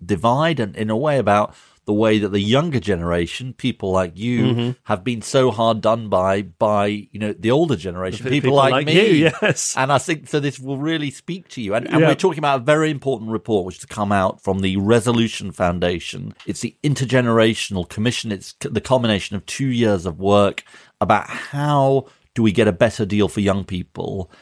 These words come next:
Speaker 1: uh, in our society. And they've got a whole stack of proposals in there. We're gonna be talking to David Willetts, the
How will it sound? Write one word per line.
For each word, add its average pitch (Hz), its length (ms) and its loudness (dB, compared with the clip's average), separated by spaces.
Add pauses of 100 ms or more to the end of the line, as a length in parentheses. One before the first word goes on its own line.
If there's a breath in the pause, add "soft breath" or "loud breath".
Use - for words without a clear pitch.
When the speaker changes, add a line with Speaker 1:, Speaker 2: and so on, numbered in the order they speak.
(220 soft breath)
Speaker 1:
uh, 98 160 2
in 98 100 0
our 92 220 4
society. 87 580 -2
And 87 100 -2
they've 104 160 4
got 98 160 -2
a - 40 -6
whole 113 200 -2
stack - 460 -4
of 123 140 -2
proposals 104 580 0
in 104 140 0
there. 110 260 2 (260 loud breath)
We're 104 60 -4
gonna 110 120 2
be - 20 -4
talking 95 180 -4
to 101 60 -4
David 104 320 2
Willetts, 123 480 0
the 92 360 -4